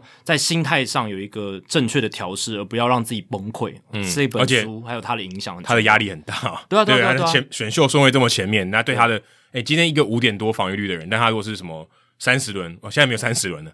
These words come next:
Speaker 2: 第七、第八轮选秀的，他可能压力没那么大，
Speaker 1: 啊。
Speaker 2: 或者大家给他的关注度没那么高。
Speaker 1: 嗯。因为
Speaker 2: Jack
Speaker 1: Jack
Speaker 2: Leiter 就差很多了。
Speaker 1: 他是榜眼啊。
Speaker 2: 对啊。
Speaker 1: 对啊，他是二零二一年选秀的榜眼，所以外界是放大镜的在检视他。
Speaker 2: 嗯。
Speaker 1: 那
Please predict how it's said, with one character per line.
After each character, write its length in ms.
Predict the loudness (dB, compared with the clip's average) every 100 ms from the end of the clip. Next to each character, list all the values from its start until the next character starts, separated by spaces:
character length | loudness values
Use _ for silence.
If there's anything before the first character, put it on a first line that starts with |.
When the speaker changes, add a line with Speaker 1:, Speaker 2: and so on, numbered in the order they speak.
| _ -2
Speaker 2:
第 100 | 2
七、 180 | 4 2
第 120 | 4
八 180 | 4 4
轮 120 | 2
选 160 | -6 -6
秀 140 | -6
的， 80 | -4
他 60 |
可 80 | -6
能 80 | -2
压 100 | 0
力 100 | 0
没 140 | -4 -8
那 60 |
么 100 | -12
大， 200 | -12 -16 _ _ -18
Speaker 1:
啊。 140 | -18 -8
Speaker 2:
或 100 | 0
者 100 | 0 2
大 100 | 2
家 120 | 2
给 100 | 2
他 160 | 0 0
的 100 | 0
关 160 | -2 -4
注 120 | -6
度 100 | -6
没 140 | -6
那 60 | -8
么 120 | -10
高。 220 | -12 -18 _ _ -6
Speaker 1:
嗯。 60 | 0
因 20 |
为 40 |
Speaker 2:
Jack 160 | 2 4
Speaker 1:
Jack 20 |
Speaker 2:
Leiter 240 | 4 2
就 100 | 0
差 160 | -2 -2
很 120 | -4
多 200 | -10 -16
了。 40 | -14
Speaker 1:
他 60 | -6
是 80 |
榜 260 | 0 0 0
眼 160 | -2 -4
啊。 60 | -2
Speaker 2:
对 160 | 0 2
啊。 80 |
Speaker 1:
对 120 | 2 2
啊， 120 | 2
他 160 | 2
是 100 | 0 0
二 120 | 4 4
零 160 | 4
二 120 | 4
一 40 | 4
年 180 | 4 2
选 160 | 0
秀 140 | 2 2
的 80 |
榜 240 | 2 0 -2
眼， 160 | -4
所 140 | 2 2
以 100 | 0 -6 -20 _ _ 2
外 180 | 2
界 280 | 2 0 -2
是 200 | -2 -4
放 300 | -2 -2 0
大 360 | 2 2 0 -6
镜 200 | -6 -4
的 100 | -4
在 140 | -4 -4
检 200 | -4 -4
视 160 | -6
他。 200 | -6 -10
Speaker 2:
嗯。 100 | -10 _ _
Speaker 1:
那 380 | -2 0 0